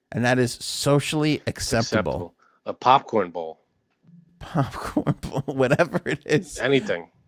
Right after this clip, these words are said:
Speaker 1: But the barbershop porn has been outlawed since ninety-one.
Speaker 2: That has not hit mainstream yet. And
Speaker 1: Yeah.
Speaker 2: I doubt it will.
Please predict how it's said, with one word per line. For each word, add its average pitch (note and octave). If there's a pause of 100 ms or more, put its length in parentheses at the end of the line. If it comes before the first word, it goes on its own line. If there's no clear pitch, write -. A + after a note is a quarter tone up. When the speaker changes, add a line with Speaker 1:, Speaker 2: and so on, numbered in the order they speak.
(140)
Speaker 1:
But C3+
the C#3+
barbershop D#3+
porn D3+
has A#2+
been B2+
outlawed B2+ (240)
since B2
ninety-one. A#2
Speaker 2:
That B2+
has A#2+
not B2+
hit B2
mainstream A2+
yet. F2+ (600)
And A#2
Speaker 1:
Yeah. B2
Speaker 2:
I G2
doubt A2+
it G#2+
will. G2